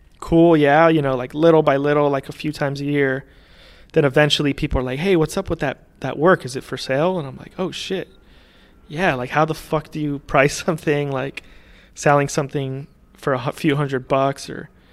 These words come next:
a thousand dollars?" That's, like, mind-blowing, you know, at first. But, like, um, yeah, like, but I think also by me sort of, like, I, I, I'm super grateful in a lot of ways that I didn't go to art school or I didn't start off.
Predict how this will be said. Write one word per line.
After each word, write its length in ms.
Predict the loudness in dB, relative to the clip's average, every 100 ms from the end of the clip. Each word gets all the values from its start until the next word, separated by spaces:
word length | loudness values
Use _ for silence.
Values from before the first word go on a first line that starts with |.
| _ -14
a 60 |
thousand 400 | 2 6 6 4
dollars?" 360 | 2 4 2 -2
That's, 160 | -6 -6
like, 160 | -4
mind-blowing, 580 | -2 -2 -2 -4 -4 -8
you 80 | -10
know, 140 | -10
at 140 | -12 -10
first. 420 | -8 -8 -12 -18 _ -20 -20 -20 -20 -20 _
But, 200 | 4 8
like, 260 | 8 8 6
um, 380 | 4 4 -2 -12 -20 -20 _ _ _ _ _ _ 6
yeah, 180 | 8 10
like, 300 | 8 0 -14 -20 _ _ _
but 180 | 0 4
I 120 | 2
think 260 | 6 4 8
also 360 | 6 6 4 2
by 320 | 4 4 4
me 540 | 0 0 0 -2 -6 -14 _
sort 340 | -6 2 2 2
of, 140 | 0
like, 440 | -4 -4 -8 -16 _ _ _ _ _ _ _ _ _ _ 2
I, 320 | 2 6 4
I, 40 | 6
I'm 140 | 2
super 340 | 2 0 2 4
grateful 540 | 4 2 2 6 6
in 60 | 4
a 60 |
lot 160 | 2 4
of 60 |
ways 220 | 4 2 0
that 100 | -4
I 60 |
didn't 240 | -2 -2 2
go 120 | 2
to 80 | 4
art 180 | 2 0
school 300 | -4 2 2
or 120 | 2
I 60 | 0
didn't 280 | -2 -2
start 340 | -4 0 0 2
off. 400 | 0 -2 -8